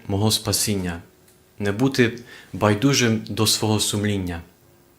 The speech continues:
співпрацювати з Божою благодаттю, власне, через, між іншими, добрі вчинки. Е, якщо я не хочу, щоби хтось мене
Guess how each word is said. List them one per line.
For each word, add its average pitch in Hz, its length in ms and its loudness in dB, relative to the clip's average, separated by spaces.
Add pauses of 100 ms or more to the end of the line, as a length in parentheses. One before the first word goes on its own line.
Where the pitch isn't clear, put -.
(120)
співпрацювати 120 1000 2
з 92 60 -2
Божою 104 400 0
благодаттю, 95 680 0 (460)
власне, 110 340 4
через, 104 420 0 (240)
між 101 160 4
іншими, 110 380 2
добрі 107 260 4
вчинки. 98 540 -2 (2000)
Е, 98 360 2 (1040)
якщо 113 680 8 (340)
я 123 220 4
не 117 120 6
хочу, 139 600 4 (480)
щоби 107 360 -4
хтось - 540 0
мене 101 460 0